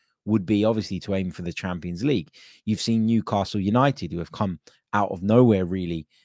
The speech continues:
over the past sort of year and a half under Eddie Howe, under the new ownership, elevate themselves to a point where they're able to compete for the Champions League.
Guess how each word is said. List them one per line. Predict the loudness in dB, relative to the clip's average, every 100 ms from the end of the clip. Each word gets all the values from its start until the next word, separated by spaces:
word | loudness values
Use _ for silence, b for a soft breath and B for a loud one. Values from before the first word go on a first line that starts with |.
| _ -4
over | -2 -2
the | -6
past | -4 -4 -4
sort | -8 -4
of |
year | -2 -2
and | -2
a | -2
half | 0 0 -2
under | -6 -4
Eddie | -4 -4
Howe, | -2 0 0 -2 b b b
under | -6 -4
the | -2
new | 0 2 2
ownership, | 2 0 -4 -8 _ _ _ -6
elevate | -2 0 0 -2 -2
themselves | -8 -4 -4 -2
to | -4
a |
point | -2 -4 -2
where | -4
they're | -2 0 0
able | -2 -6
to | -8
compete | -8 -4 -4 -6
for | -8
the | -6
Champions | -2 -2 0 0
League. | -2